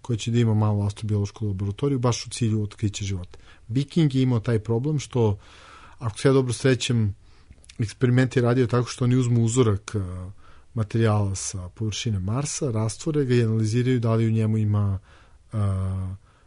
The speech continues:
organskih molekula, odnosno da li je prisustvo organskih molekula tako da ukazuje na neko pos-, postojanje života. Problem je bio taj što je Viking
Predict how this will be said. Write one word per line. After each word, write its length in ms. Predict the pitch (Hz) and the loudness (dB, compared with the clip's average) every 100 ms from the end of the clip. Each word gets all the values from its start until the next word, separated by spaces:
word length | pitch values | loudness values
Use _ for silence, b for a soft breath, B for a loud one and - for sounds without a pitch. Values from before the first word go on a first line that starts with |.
| b - | b -4
organskih 580 | 120 110 113 - 98 - | 0 2 0 -2 -8 -4
molekula, 640 | 98 104 104 165 180 156 - | 0 -2 -2 -4 -4 -6 -8
odnosno 300 | 123 113 - | -2 -2 0
da 80 | 127 | 2
li 80 | 123 | 2
je 80 | - | 0
prisustvo 360 | 139 - 127 | -4 -4 -4
organskih 380 | 120 123 107 - | -2 -2 -4 -4
molekula 420 | 113 117 110 117 | -2 0 -2 -4
tako 320 | 104 113 - | -4 -4 -4
da 80 | 117 | -6
ukazuje 420 | 104 107 101 110 | -4 -2 -2 0
na 100 | 98 | -2
neko 260 | 95 98 - - | -2 -4 -8 -16
pos-, 180 | 104 - - | -16 -16 -18
postojanje 420 | 110 - 104 98 | -16 -6 -4 -2
života. 520 | 92 95 135 - 151 127 B B B | -4 -6 -8 -4 -4 -4 B B B
Problem 280 | - 120 127 | -2 2 2
je 100 | 117 | 2
bio 120 | 117 | 2
taj 180 | 135 123 | 0 -2
što 180 | - 117 | -2 -4
je 60 | |
Viking 420 | 110 123 127 113 | -4 -4 -2 -4